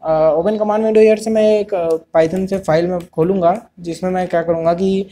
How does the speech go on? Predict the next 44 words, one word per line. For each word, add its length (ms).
open 280
करूँगा 460
मैं 180
Arun 280
नाम 200
के 80
मॉड्यूल 320
को, 180
और 200
उसको 400
जो 100
है 240
हम 140
लोग 240
right 340
mode 200
में, 100
अ, 260
open 220
करेंगे। 420
तो 60
फिर 140
मैंने 180
इसको 180
open 160
कर 120
दिया 180
और 200
यहाँ 160
पे 100
मेरा 240
अरुण 360
नाम 180
से 180
module 380
बन 160
चुका 200
है। 80
मैं 100
अभी 160
आपको 160
दिखाता 360
हूँ, 120
अ, 100